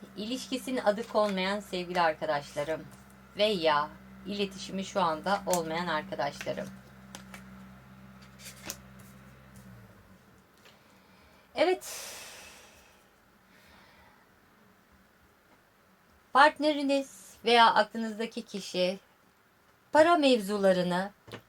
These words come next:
bahane ediyor olabilir. Parayla, pulla ilgili bir şeyler işte, e, geleceğe dair birlikte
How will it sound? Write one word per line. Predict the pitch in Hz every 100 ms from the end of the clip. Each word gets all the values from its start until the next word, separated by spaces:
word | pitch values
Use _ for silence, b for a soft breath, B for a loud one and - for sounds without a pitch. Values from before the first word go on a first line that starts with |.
| _
bahane | 254 269 247 240
ediyor | 190 196 190
olabilir. | 156 156 151 135 - - B B B B -
Parayla, | 294 311 302 262 208 302 302 -
pulla | 285 262 220 180
ilgili | 226 226 190 170 175 190 -
bir | 254
şeyler | 254 294 277 254 247 -
işte, | 233 - 247 233 233 B B B -
e, | 208 214
geleceğe | 196 233 254 254 254
dair | 240 233 240 226 180
birlikte | 220 208 208 - 247